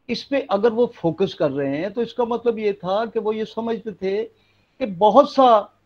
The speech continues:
एक अहम काम जो है, जो इज्तिहाद के हवाले से होना चाहिए, उसकी तरफ तवज्जो, ए, कम रही है, उसकी तरफ हमारा जो एक मजहबी तबका था या जो उलमाए दीन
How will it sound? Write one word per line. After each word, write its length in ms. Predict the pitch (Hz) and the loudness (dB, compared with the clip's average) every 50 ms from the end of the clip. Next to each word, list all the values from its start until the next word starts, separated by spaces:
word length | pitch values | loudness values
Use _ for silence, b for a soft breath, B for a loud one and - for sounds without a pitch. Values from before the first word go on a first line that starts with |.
| _ _ | _ _
एक 180 | 190 190 190 - | -4 -4 -4 -4
अहम 360 | _ - 202 208 247 269 247 | _ 0 4 6 6 6 4
काम 300 | 180 220 208 196 196 202 | 6 4 4 4 4 2
जो 140 | 165 180 175 | 0 0 0
है, 340 | 160 147 135 139 151 - - _ _ _ _ _ _ _ _ | 2 2 0 -2 -4 -6 -10 _ _ _ _ _ _ _ _
जो 280 | 147 185 202 214 220 233 | -4 0 2 2 2 0
इज्तिहाद 600 | - 220 196 - - 202 175 160 156 165 165 156 | 0 -4 -8 -4 -2 0 2 4 4 4 4 2
के 80 | - 196 | -2 -2
हवाले 340 | 180 160 151 147 147 160 156 | 0 2 0 0 0 -2 -6
से 120 | 160 175 | -6 -8
होना 300 | 165 143 143 135 139 143 | -6 -6 -4 -4 -4 -6
चाहिए, 260 | 131 143 151 165 190 | -6 -6 -6 -6 -6
उसकी 220 | 190 160 - - 185 | -8 -10 -10 -14 -14
तरफ 220 | - 170 180 180 - _ | -10 -10 -12 -12 -10 _
तवज्जो, 500 | 143 120 123 120 117 131 143 156 - - _ _ _ _ _ _ _ _ _ _ | -10 -10 -10 -10 -8 -8 -6 -6 -8 -12 _ _ _ _ _ _ _ _ _ _
ए, 140 | - 151 - - _ _ _ _ _ _ _ _ | -10 -10 -10 -10 _ _ _ _ _ _ _ _
कम 200 | 175 180 175 156 | -2 0 0 0
रही 300 | 139 139 123 120 123 127 | 0 -2 -4 -4 -6 -6
है, 100 | 127 135 | -6 -6
उसकी 220 | 135 135 _ 151 | -6 -8 _ -14
तरफ 580 | 135 - 131 127 135 131 _ _ 135 135 - - - _ _ _ - | -10 -8 -8 -8 -8 -12 _ _ -14 -12 -12 -14 -18 _ _ _ -6
हमारा 260 | 135 139 131 131 143 | -4 -4 -2 -2 -4
जो 380 | 139 127 131 135 131 131 - - - _ _ _ _ _ _ _ _ _ | -4 -4 -6 -6 -6 -6 -8 -12 -16 _ _ _ _ _ _ _ _ _
एक 160 | 127 123 117 - | -14 -14 -10 -8
मजहबी 360 | 127 123 131 131 127 127 135 139 | -6 -6 -6 -6 -8 -8 -10 -10
तबका 360 | 135 - 120 - _ - 120 | -8 -10 -12 -12 _ -14 -16
था 220 | - - 120 131 | -14 -10 -8 -6
या 160 | 147 151 147 | -4 -2 -4
जो 320 | 131 131 131 123 123 127 - _ _ _ _ _ _ _ _ | -4 -4 -6 -8 -8 -10 -14 _ _ _ _ _ _ _ _
उलमाए 420 | - 127 127 123 120 120 120 127 | -8 -6 -6 -4 -4 -6 -6 -6
दीन 260 | 123 120 123 120 117 | -8 -8 -8 -8 -8